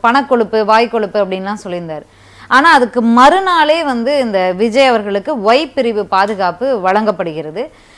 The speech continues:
இது தொடர்பான கேள்வியை முக்கு-, முன்வைக்கும்போது விஜய் வந்து ஒரு பெரிய ஹீரோ, அவர் போனா கூட்டம் கூடும்,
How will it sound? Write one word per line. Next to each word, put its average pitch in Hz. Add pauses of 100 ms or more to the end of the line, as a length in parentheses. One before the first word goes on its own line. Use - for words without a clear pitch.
(180)
இது 285
தொடர்பான 349
கேள்வியை 285
முக்கு-, 254 (280)
முன்வைக்கும்போது 247
விஜய் 277
வந்து 269
ஒரு 262
பெரிய 254 (320)
ஹீரோ, 208 (380)
அவர் 277
போனா 285
கூட்டம் 269
கூடும், 220